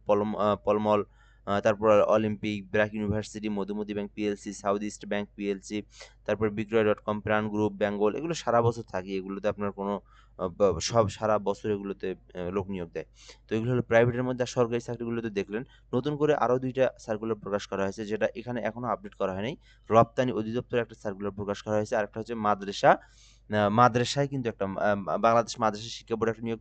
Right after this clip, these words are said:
বিজ্ঞপ্তি প্রকাশ করা হয়েছে, মৎস্য অধিদপ্তরে একটা নিয়োগ সার্কুলার প্রকাশ হয়েছে, প্রকাশ করা হয়েছে। এগুলো নিয়েও আমার চ্যানেলে আলাদা আলাদা ভিডিও দেওয়া আছে,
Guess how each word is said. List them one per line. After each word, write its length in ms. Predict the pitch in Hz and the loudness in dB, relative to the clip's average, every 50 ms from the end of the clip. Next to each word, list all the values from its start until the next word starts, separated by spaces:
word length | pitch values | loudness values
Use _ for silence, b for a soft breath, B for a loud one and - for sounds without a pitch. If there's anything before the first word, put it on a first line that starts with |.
| - | -10
বিজ্ঞপ্তি 300 | 117 113 117 123 120 120 | -12 -8 -8 -8 -6 -6
প্রকাশ 260 | 120 120 123 127 - | -4 -4 -4 -4 -4
করা 100 | - 135 | -2 -2
হয়েছে, 200 | 135 131 135 170 - b b b b b _ 110 | -2 -2 -4 -8 -10 b b b b b _ 2
মৎস্য 320 | 117 117 117 - - 139 | 2 2 2 2 2 0
অধিদপ্তরে 360 | 135 131 120 123 110 110 110 | 0 2 0 -2 -2 -2 -2
একটা 120 | 110 101 104 | -4 -4 -4
নিয়োগ 160 | 101 101 - | -6 -8 -6
সার্কুলার 260 | - 101 95 98 92 | -8 -8 -6 -6 -6
প্রকাশ 240 | 90 90 92 92 - - | -6 -6 -6 -8 -8 -10
হয়েছে, 160 | 90 82 - - - - | -14 -16 -18 -20 -10 -8
প্রকাশ 260 | 101 98 104 101 - | -4 -4 -4 -4 -2
করা 120 | - 90 | -4 -2
হয়েছে। 220 | 85 82 - - - b b b b b - | -2 -4 -6 -10 -14 b b b b b -2
এগুলো 280 | 131 139 143 170 180 | 0 4 6 6 6
নিয়েও 160 | 175 170 160 | 6 6 4
আমার 180 | 143 127 127 127 113 110 - - | 6 4 4 2 0 -4 -12 -4
চ্যানেলে 320 | - 113 104 104 104 104 | -2 -2 -2 0 2 4
আলাদা 260 | 104 101 101 101 98 101 | 4 4 4 2 2 0
আলাদা 200 | 101 95 95 101 | 0 0 -2 -4
ভিডিও 240 | 101 101 87 95 | -4 -4 -4 -2
দেওয়া 180 | 90 90 87 82 | 0 0 0 0
আছে, 160 | 82 - - | 0 -2 -6